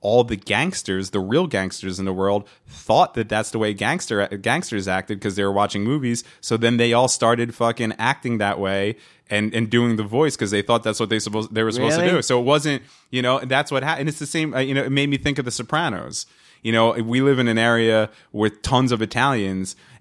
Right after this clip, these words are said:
Speaker 1: and Italians were fucking one way before The Sopranos and another way after The Sopranos, you know? Like,
Speaker 2: Makes sense.
Speaker 1: like, it might have just been exaggerated.
Speaker 2: I always thought that voice was, like, a Chicago mobster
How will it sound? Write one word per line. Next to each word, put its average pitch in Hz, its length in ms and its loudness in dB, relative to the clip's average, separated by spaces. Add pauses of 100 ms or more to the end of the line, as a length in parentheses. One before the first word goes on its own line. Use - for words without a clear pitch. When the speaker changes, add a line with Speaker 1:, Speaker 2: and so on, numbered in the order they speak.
Speaker 1:
and 117 300 0
Italians 143 600 -2
were 120 380 2
fucking 117 480 -2
one 127 240 2
way 139 180 2
before 127 300 -2
The 131 60 -2
Sopranos 143 600 0
and 107 120 -2
another 107 340 2
way 127 180 6
after 110 240 2
The 90 100 -6
Sopranos, 85 580 -8
you 104 100 -2
know? 104 200 4
Like, 107 180 4
Speaker 2:
Makes 170 200 2
sense. 147 340 -4
Speaker 1:
like, 127 440 0
it 147 180 0
might 156 180 4
have 139 80 2
just 131 200 -2
been 127 120 0
exaggerated. 123 520 2
Speaker 2:
I 180 40 6
always 185 260 4
thought 151 220 0
that 127 180 4
voice 123 340 -2
was, 113 200 -2
like, 104 240 0
a 101 100 -4
Chicago 101 1160 2 (500)
mobster 95 840 0